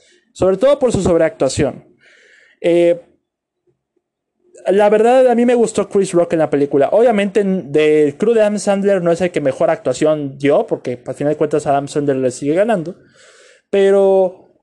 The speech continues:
eh, me ag-, eh, agradezco que Chris Rock esté intentando, eh, dar un poco de giro a, a las películas que va dirigiendo, porque recientemente lo vimos en la cuarta temporada de la miniserie de Fargo,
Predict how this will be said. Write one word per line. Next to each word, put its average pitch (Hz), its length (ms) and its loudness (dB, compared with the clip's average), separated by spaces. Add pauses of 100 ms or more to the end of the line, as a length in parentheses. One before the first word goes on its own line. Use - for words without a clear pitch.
eh, 170 280 0
me 180 120 0
ag-, 180 160 -2
eh, 185 260 2
agradezco 214 580 0
que 196 200 -8
Chris 208 300 0
Rock 190 320 0
esté 175 280 -4
intentando, 190 1040 0
eh, 135 540 -2 (500)
dar 180 320 2
un 185 140 -2
poco 190 400 -2
de 156 120 0
giro 185 500 2
a, 127 380 2
a - 200 -4
las 143 160 0
películas 165 460 -2
que 156 100 -2
va 147 80 2
dirigiendo, 165 720 -2 (200)
porque 160 240 -2
recientemente 233 720 -2
lo 240 100 2
vimos 208 340 -2
en 190 120 -2
la 170 160 -2
cuarta 180 460 -2
temporada 165 520 0
de 170 80 2
la 147 100 0
miniserie 139 480 -4
de 131 120 -2
Fargo, 147 440 -2